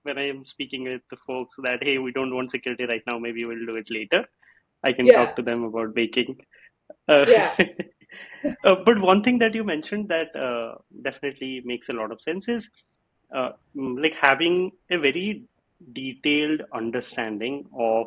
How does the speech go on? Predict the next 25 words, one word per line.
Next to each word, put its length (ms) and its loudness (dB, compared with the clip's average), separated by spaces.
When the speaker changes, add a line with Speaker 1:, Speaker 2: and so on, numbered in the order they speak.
Speaker 1:
your 180 -2
components, 580 -6
let's 200 -18
say, 160 -16
right? 260 -2
And, 560 0
uh, 160 0
let's 160 4
say, 360 4
zoom 360 -2
into 380 0
a 60 0
particular 460 -6
area 460 -4
which 240 -6
you 120 -4
are 80 -4
trying 260 -8
to 120 -6
address 360 -6
and 160 0
look 140 -12
at 180 -6
the 80 -4
threat 140 -12